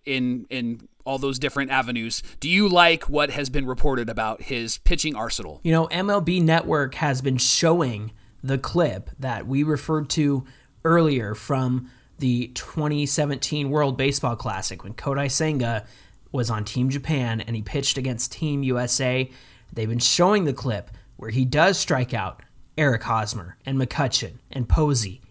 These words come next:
Speaker 2: and Stanton and Yelich. Dude, it looks good.
Speaker 1: Mm.
Speaker 2: That pitching <laughs> repertoire looks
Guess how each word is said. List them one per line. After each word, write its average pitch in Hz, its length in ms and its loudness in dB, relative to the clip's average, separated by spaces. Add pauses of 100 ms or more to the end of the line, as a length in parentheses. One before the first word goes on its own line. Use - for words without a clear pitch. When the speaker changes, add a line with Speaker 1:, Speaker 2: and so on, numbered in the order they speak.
Speaker 2:
and 135 140 -6
Stanton 120 560 2 (260)
and 139 200 -4
Yelich. 113 540 -2 (580)
Dude, 170 420 4 (580)
it 185 300 4
looks 160 320 4
good. 113 420 -2
Speaker 1:
Mm. 151 100 -4
Speaker 2:
That 156 200 4
pitching 175 380 2
<laughs> - 0 -
repertoire 147 720 2 (340)
looks 151 380 2